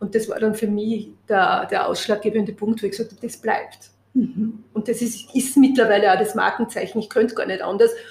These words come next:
Speaker 1: Und ich merke einfach wirklich, kaum sind die Haare nicht bunt, geht die Umsatzkurve nach unten.
Speaker 2: Mhm.
Speaker 1: Auch in Nicht-Corona-Zeiten.
Speaker 2: Mhm. Ja, spannend. Was das ausmacht.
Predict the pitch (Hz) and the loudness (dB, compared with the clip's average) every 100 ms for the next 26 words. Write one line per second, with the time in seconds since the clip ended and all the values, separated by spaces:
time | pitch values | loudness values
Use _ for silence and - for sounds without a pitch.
0 | - - 233 214 208 240 240 226 220 - | -8 -2 0 0 0 0 -2 -4 -6 -8
1 | 240 254 247 _ - 180 226 233 233 220 | -8 -8 -10 _ -4 -2 -2 -6 -8 -8
2 | 220 208 202 214 285 285 - 262 262 285 | -4 -2 -2 2 2 2 -4 0 2 0
3 | - - _ _ _ _ _ _ _ 220 | -6 -16 _ _ _ _ _ _ _ -4
4 | 220 208 220 226 247 - 202 196 190 - | -2 0 0 2 -2 0 0 2 -2 -4
5 | 196 196 - 175 - - - 220 185 - | -6 -8 -8 -10 -10 -18 -8 -4 -2 0
6 | 240 262 - - 226 214 190 190 - - | 2 2 0 -2 2 2 2 0 -2 -2
7 | - 240 226 220 233 240 262 - - _ | 0 4 6 6 4 2 0 -2 -12 _
8 | _ _ _ _ _ _ 240 254 - 208 | _ _ _ _ _ _ -14 -14 -8 -8
9 | 190 190 - _ _ 220 226 - 220 285 | -6 -10 -14 _ _ -4 0 4 6 6
10 | 196 185 - - | 4 2 -4 -12